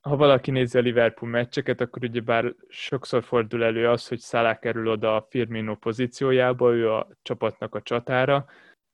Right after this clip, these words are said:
és én egyszerűen nem tudnám úgy megkezdeni a szezont, hogy,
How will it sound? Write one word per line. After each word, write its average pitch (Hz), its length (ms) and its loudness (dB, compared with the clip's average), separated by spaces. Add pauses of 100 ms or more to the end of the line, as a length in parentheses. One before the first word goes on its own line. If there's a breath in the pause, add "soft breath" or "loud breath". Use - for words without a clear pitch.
(260)
és - 180 -6
én 135 80 2
egyszerűen 127 340 0
nem 117 100 -4
tudnám 117 340 -2
úgy 117 100 -4
megkezdeni 113 600 -4
a 110 60 -4
szezont, 113 420 -4
hogy, 117 300 -2